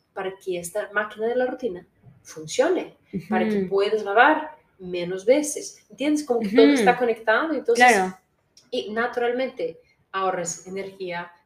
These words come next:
Speaker 1: tiempo, es economía. O sea,
Speaker 2: Ujú.
Speaker 1: haces una inversión. Las personas relacionan lo profesional como, "Ah, es un gasto", o es de, eh, mucho dinero, no sé qué.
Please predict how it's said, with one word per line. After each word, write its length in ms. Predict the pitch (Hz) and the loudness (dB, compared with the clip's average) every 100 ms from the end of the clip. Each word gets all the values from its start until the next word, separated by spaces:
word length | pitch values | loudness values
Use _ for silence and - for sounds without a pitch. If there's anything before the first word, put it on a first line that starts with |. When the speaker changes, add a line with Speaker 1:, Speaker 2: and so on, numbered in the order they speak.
| _ | _
Speaker 1:
tiempo, 580 | - 202 170 170 180 175 - | -4 -4 -4 -8 -8 -8 -10
es 180 | 202 | -6
economía. 720 | 220 214 190 190 240 370 - - | -4 -4 -6 -8 -8 -8 -10 -12
O 60 | |
sea, 160 | 170 220 | -6 -2
Speaker 2:
Ujú. 280 | 226 254 226 | 0 0 0
Speaker 1:
haces 320 | 220 226 269 | -2 -4 -6
una 160 | 247 233 | -4 -4
inversión. 680 | 220 180 165 165 - 240 214 | -4 -4 -6 -6 -2 0 -2
Las 120 | 180 | -6
personas 520 | - - 202 220 - - | -14 -12 -8 -8 -10 -8
relacionan 500 | 185 180 185 190 214 | -8 -8 -8 -6 -4
lo 80 | 202 - - - | -4 -8 -14 -12
profesional 600 | 190 180 175 175 190 214 | -10 -10 -12 -10 -8 -10
como, 160 | 202 | -10
"Ah, 160 | 208 233 | -6 -4
es 80 | 202 | -4
un 80 | 202 | -8
gasto", 600 | 185 - 202 190 - 175 - - | -6 0 0 0 -6 -12 -12 -14
o 100 | - | -2
es 240 | 190 190 - | -2 -2 -6
de, 60 | |
eh, 260 | 202 196 190 | -4 -2 -2
mucho 220 | 196 196 | -6 -8
dinero, 360 | 180 175 214 196 | -8 -2 0 0
no 100 | 196 | -4
sé 120 | - - | -8 0
qué. 200 | 254 | 0